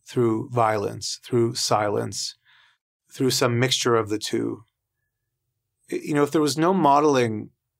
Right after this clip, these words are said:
or conduit to metabolize these experiences, well, then we don't have it.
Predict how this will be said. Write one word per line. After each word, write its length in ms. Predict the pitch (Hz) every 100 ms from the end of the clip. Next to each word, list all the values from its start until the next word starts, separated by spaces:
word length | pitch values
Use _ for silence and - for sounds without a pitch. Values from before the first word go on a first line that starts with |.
| _ _ _ _ _ -
or 100 | 131
conduit 800 | 131 - 143 156 151 120 110 - _
to 560 | - 127 117 110 110 - _ _ -
metabolize 800 | 135 131 151 196 233 143 120 113
these 180 | 113 107
experiences, 840 | 110 - 135 135 117 110 117 113
well, 100 | 170
then 120 | 180
we 80 | 190
don't 140 | 190 226
have 340 | - 131 160
it. 200 | 120 -